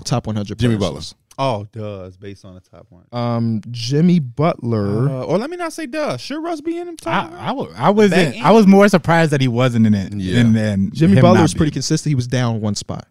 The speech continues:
Speaker 2: Oh, okay.
Speaker 1: For the top one hundred, you wanna hear the back end so you can see if Russell Westbrook's better.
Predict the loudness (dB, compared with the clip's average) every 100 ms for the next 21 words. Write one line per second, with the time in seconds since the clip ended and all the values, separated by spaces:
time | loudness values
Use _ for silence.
0 | _ -6 -6 -6 _ -20 -20 -6 2 4
1 | 4 0 0 -4 2 2 4 4 4 4
2 | 2 -2 -4 -6 -8 -6 -6 -4 -2 0
3 | -2 -2 -6 -4 0 0